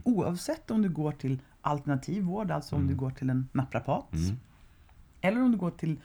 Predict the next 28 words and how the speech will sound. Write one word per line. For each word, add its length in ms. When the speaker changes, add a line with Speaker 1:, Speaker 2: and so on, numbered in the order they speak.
Speaker 1:
den 120
vanliga 320
vården 360
och 80
kommer 260
till 300
en 160
läkare, 640
Speaker 2:
Mm. 300
Speaker 1:
så 180
vet 380
du 80
ju 100
inte 220
om 80
du 100
kommer 200
träffa 300
på 220
en 120
läkare 440
som 180
är 220
salutogent 920
inriktad 520
eller 180
inte. 500
Speaker 2:
Nej. 260